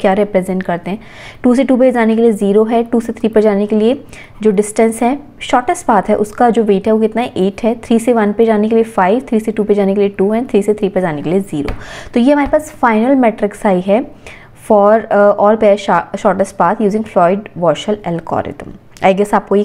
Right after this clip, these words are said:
clear हुआ होगा, but हम इसका एक और example लेंगे और आपको ये चीज़ और अच्छे से clear हो जाएगी। And इसके अलावा मैंने यहाँ पर एक चीज़ और skip की है, पाई, एक pie matrix और हम लोग यहाँ पर maintain करके चलते हैं for the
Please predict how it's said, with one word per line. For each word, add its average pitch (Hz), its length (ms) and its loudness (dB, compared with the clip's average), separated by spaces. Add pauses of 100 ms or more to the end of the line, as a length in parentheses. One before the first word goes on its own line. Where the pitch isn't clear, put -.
clear 190 200 2
हुआ 190 200 0
होगा, 185 320 -2 (500)
but 196 100 4
हम 220 100 2
इसका 233 240 -2
एक 220 220 0
और 247 120 2
example 190 480 0
लेंगे 180 300 0
और 269 140 2
आपको 190 260 0
ये 190 180 2 (200)
चीज़ 220 260 0
और 190 180 0
अच्छे 180 240 -6
से 220 160 0
clear 185 280 -2
हो 156 100 -2
जाएगी। - 360 -10 (100)
And 254 120 0
इसके 285 200 -2
अलावा 277 160 4
मैंने 277 180 2
यहाँ 269 140 -2
पर 277 120 0
एक 247 200 0
चीज़ 240 180 0
और 226 120 4
skip 214 340 -2
की 196 140 -2
है, 247 80 0 (160)
पाई, 180 300 0 (560)
एक 226 240 -6
pie 240 220 4
matrix 262 580 -2
और 202 160 4
हम 240 180 -2
लोग 240 120 2
यहाँ 226 220 2
पर 220 80 0
maintain 202 420 0
करके 214 220 0
चलते 208 280 0
हैं 262 80 -2
for 214 140 4
the 247 100 0